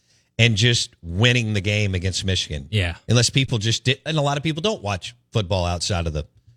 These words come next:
Speaker 1: their team, and that's okay, or the conference. But that's just not accurate. It's not.
Speaker 2: Georgia, Washington would have been a good game.
Speaker 1: Georgia would have struggled to score against Michigan's D.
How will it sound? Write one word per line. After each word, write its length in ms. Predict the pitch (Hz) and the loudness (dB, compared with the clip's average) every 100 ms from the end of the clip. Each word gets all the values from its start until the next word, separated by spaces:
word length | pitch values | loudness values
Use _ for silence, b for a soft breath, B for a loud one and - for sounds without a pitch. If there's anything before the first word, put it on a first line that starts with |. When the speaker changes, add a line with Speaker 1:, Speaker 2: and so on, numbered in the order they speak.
| _ - | _ 0
Speaker 1:
their 140 | 110 | 2
team, 240 | 110 113 | 2 -2
and 80 | 123 | 0
that's 160 | 135 175 | 0 0
okay, 460 | 160 214 185 - - _ _ _ | -2 -2 -4 -6 -16 _ _ _
or 120 | 113 | 0
the 100 | 110 | 0
conference. 580 | 101 104 - 85 - - _ _ _ _ - | 0 -2 -6 -12 -18 -20 _ _ _ _ -2
But 160 | 123 | 0
that's 180 | 127 117 | 2 2
just 200 | - 95 | 0 -4
not 140 | 90 85 | -4 -6
accurate. 340 | 73 - 82 - _ _ _ _ _ _ _ _ 107 | -8 -12 -16 -18 _ _ _ _ _ _ _ _ -2
It's 160 | 104 | 0
not. 220 | 85 69 - 117 | 0 -4 -6 2
Speaker 2:
Georgia, 320 | 160 269 220 | 2 4 0
Washington 680 | 98 104 302 165 127 120 107 | 0 0 0 0 0 0 2
would 140 | 107 | 2
have 80 | 104 | 2
been 120 | 101 | 0
a 40 | 92 | -2
good 160 | 90 | -4
game. 60 | 87 | 0
Speaker 1:
Georgia 280 | 113 117 101 | 2 2 2
would 120 | 87 | 0
have 60 | - | -2
struggled 520 | - 98 90 80 76 _ | -2 0 0 -2 -8 _
to 100 | 87 | -8
score 280 | - 92 85 | -4 -2 -2
against 460 | 76 78 - - _ _ | -2 -6 -8 -10 _ _
Michigan's 380 | 82 80 - 78 | -4 -2 -4 -6
D. 260 | - 76 | -4 -4